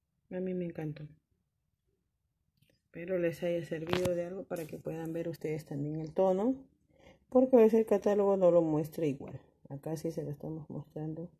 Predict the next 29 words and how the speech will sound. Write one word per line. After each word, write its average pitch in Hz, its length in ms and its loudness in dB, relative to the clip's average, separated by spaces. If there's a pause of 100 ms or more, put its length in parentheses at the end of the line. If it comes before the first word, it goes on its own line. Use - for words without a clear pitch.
(560)
tal 165 200 -10
cual 165 200 0
como 156 220 -4
quedaría. - 420 -12
Aunque 170 240 -10
mis 180 180 -4
uñas 196 220 0
están 180 260 -2
chiquitas. - 540 -14
Si 165 160 -12
fuera 185 420 2 (1200)
mis 180 200 -8
uñas 202 220 4
más 208 140 2
grandes 226 380 4
se 226 100 0
vería 175 320 2
más 165 240 -4
bonito. - 460 -10 (800)
Estoy 247 200 2
usando 233 500 2
esta, 214 540 -2 (1300)
esta 180 280 0
lima 170 320 4 (800)
de 170 100 -6
la 151 60 -2
línea 156 220 0
Oriflame 156 380 -6
también. 202 420 0